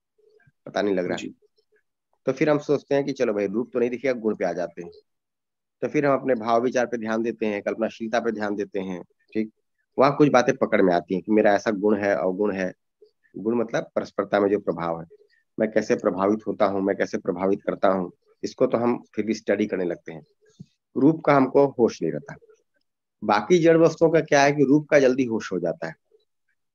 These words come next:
Speaker 1: ठीक। गुण के
Speaker 2: जी।
Speaker 1: बारे में हमको विचार करना पड़ता है,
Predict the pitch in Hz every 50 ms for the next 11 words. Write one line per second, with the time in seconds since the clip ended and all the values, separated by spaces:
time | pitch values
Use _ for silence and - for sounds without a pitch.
0 | _ _ _ _ _ _ _ _ _ _ _ _ _ _ _ _ _ _ _ _
1 | - - 123 120 - _ _ _ - - - _ _ - 120 123 151 175 175 -
2 | 175 151 139 131 135 139 143 139 139 147 143 131 110 107 104 95 90 - 90 85
3 | 82 80 - 76 - - 82